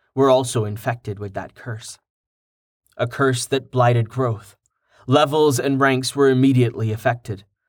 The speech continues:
but slowly, so too was the ability to propagate. The family would wither and die out as no more children would be born.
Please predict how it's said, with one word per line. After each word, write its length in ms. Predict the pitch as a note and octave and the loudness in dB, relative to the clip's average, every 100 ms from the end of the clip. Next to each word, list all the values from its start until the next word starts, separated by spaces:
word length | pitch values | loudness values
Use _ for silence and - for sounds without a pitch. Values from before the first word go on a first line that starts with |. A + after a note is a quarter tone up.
| _ _ - | _ _ -4
but 140 | D3 | -4
slowly, 560 | - E3+ E3 D#3+ E3 _ _ _ _ _ | -2 -6 -6 -8 -16 _ _ _ _ _
so 300 | - - E3+ | -2 2 2
too 300 | F#3 G3 F#3+ | 0 -2 -2
was 240 | F3 E3+ - | 0 0 0
the 140 | E3+ | -4
ability 520 | D3+ E3+ D3+ A#2 A2 | -4 0 0 0 -2
to 120 | A2 | -8
propagate. 580 | A#2 C3 C3 A#2+ G#2+ F#2+ _ _ _ _ _ _ - | -8 -4 -4 -4 -8 -12 _ _ _ _ _ _ -6
The 100 | C3 | -4
family 480 | B2 C#3 C#3 C#3 C3+ | 0 2 2 2 2
would 300 | C3 C3+ A#2+ | 2 0 0
wither 380 | C#3 A#2+ F#2+ - _ _ _ | 0 0 -4 -14 _ _ _
and 200 | - C3 | -4 0
die 260 | C3 C#3+ D#3 | 2 2 4
out 280 | C#3+ C#3+ - | 2 2 0
as 160 | C#3 B2 | 0 2
no 280 | C#3 C#3 D#3 | 4 2 2
more 240 | D3+ D3+ | 2 2
children 500 | - D#3+ C#3 A#2 G#2 | 0 0 0 -2 -6
would 140 | G#2 | -8
be 100 | G2+ | -6
born. 420 | A2 A2+ A#2+ G2 | -6 -4 -4 -6